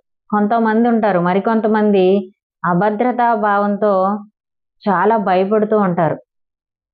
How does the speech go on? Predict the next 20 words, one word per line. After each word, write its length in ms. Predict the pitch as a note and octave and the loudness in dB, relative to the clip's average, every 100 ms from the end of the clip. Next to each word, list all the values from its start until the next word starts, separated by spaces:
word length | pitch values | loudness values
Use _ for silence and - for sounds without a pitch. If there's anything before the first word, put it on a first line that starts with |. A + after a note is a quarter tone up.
| _ F#3 | _ -4
అలాగే 520 | G3 B3+ B3 A#3 A#3+ B3+ B3+ _ _ F3+ | 0 0 0 2 0 -2 -6 _ _ -2
భగవంతుడు 800 | E3+ F#3+ G#3+ C4+ C#4 A#3+ A#3 A#3 | 0 0 0 0 2 2 2 2
వాళ్ళని 720 | A3 G3+ G3 G3 G3+ A3 A3 _ _ _ | 0 0 0 0 0 -2 -4 _ _ _
అన్నీ 360 | D#3+ G3+ B3+ C#4 | -2 2 2 0
కలగలిపి 500 | A#3 G3+ A#3 B3+ A#3+ | 0 0 2 0 0
ఒక 160 | A3+ G#3+ | 0 0
అద్భుతమైన 600 | F#3 E3+ F#3+ A#3+ A#3+ A#3 | -2 -2 -4 0 0 0
మానవ 360 | G#3+ F#3+ G#3 A3 | 0 0 0 -2
శరీరాన్ని, 840 | A3 F#3+ G3+ G#3 G3+ G3+ G3+ G3+ _ _ - | 0 2 2 2 2 0 0 -2 _ _ -10
ఒక 140 | F3+ F#3+ | -6 -2
ఆలోచని, 1000 | F3+ E3+ F3 G#3 A3 A3 G#3 G3+ G3 - _ _ | -2 0 0 0 0 0 0 0 -2 -6 _ _
చురుకైన 580 | - G#3 G#3+ A3+ A#3 A#3 G3+ G3+ G3+ G#3 - _ - | -2 0 0 0 0 0 0 0 -2 -4 -12 _ -4
మెదడుని, 680 | F3 E3+ G3+ G#3 G3+ G3 - _ _ G3 | -2 0 0 0 -2 -4 -10 _ _ -4
పని 220 | F#3+ A3 | 0 -2
తీరిని, 720 | A3 F#3 G3+ A3 G3+ F#3+ - _ | 0 0 2 2 0 -2 -4 _
పవర్ని 500 | G3+ F3+ G3 G#3+ A3 | -2 0 0 0 2
ఇచ్చాడన్న 540 | G#3 G#3 G#3+ G3 G3 F#3+ | 0 -2 -2 0 0 0
విషయం 560 | F3 F3 A3 G3+ F#3+ F3+ | 0 0 -2 0 0 0
గ్రహించలేరు. 680 | E3 E3+ F#3+ G3+ E3+ D#3 - _ - | 0 2 0 2 0 0 -4 _ -6
ఇలా 220 | F#3 G#3+ | -2 0